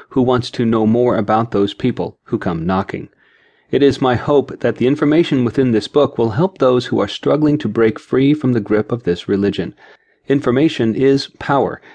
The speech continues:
and it is with sincerity that I provide what I hope is the armamentarium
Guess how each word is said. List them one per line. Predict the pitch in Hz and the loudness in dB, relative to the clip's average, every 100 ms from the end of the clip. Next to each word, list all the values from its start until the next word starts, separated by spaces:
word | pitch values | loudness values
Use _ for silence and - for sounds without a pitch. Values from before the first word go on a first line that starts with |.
| - | -6
and | 123 131 | 0 2
it | 135 | 2
is | 151 156 | 2 4
with | 180 180 - | 2 0 -6
sincerity | - 143 - 165 165 127 107 | -4 -2 0 0 2 2 0
that | 113 | 0
I | 117 | 0
provide | 127 127 113 147 147 | 0 -2 0 0 0
what | 107 | 0
I | 117 170 | 0 0
hope | 196 135 98 | 0 0 0
is | 113 113 | -2 -2
the | - 104 | 0 -2
armamentarium | - 120 143 117 98 - 170 185 110 | -2 -2 0 2 0 0 -2 0 -2